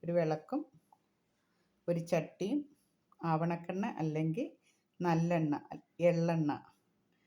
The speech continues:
ഒരു നാരങ്ങ, ഒരു നാരങ്ങ ഉണ്ടെങ്കിൽ ഇതേപോലെ രണ്ട്, രണ്ട് തുണിക്കകത്ത് മൂന്ന് തുണിക്കകത്തും ആക്കി നെ-, തണലത്തുണക്കി എടുത്തിട്ട് തീർത്ത് നമുക്ക് വിളക്ക് തി-, വിളക്ക് തിരിയാക്കുന്ന കണക്കാക്കി നമുക്ക്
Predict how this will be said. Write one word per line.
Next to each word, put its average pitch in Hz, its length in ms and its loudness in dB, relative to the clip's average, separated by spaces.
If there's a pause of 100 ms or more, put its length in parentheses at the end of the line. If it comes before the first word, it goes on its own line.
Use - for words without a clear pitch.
(280)
ഒരു 185 140 4
നാരങ്ങ, 160 520 2
ഒരു 165 140 -2
നാരങ്ങ 180 380 0
ഉണ്ടെങ്കിൽ 170 380 -2
ഇതേപോലെ 170 540 -2 (920)
രണ്ട്, 175 300 2 (240)
രണ്ട് 175 300 2
തുണിക്കകത്ത് 170 600 -2 (1040)
മൂന്ന് 190 240 4
തുണിക്കകത്തും 175 560 0
ആക്കി 165 300 -2 (100)
നെ-, 165 200 0 (140)
തണലത്തുണക്കി 175 880 0 (320)
എടുത്തിട്ട് 170 400 0 (100)
തീർത്ത് 170 400 2
നമുക്ക് 170 380 0 (440)
വിളക്ക് 190 240 2
തി-, - 240 -6
വിളക്ക് 180 280 0
തിരിയാക്കുന്ന 180 580 0
കണക്കാക്കി 165 480 -4
നമുക്ക് 190 360 -2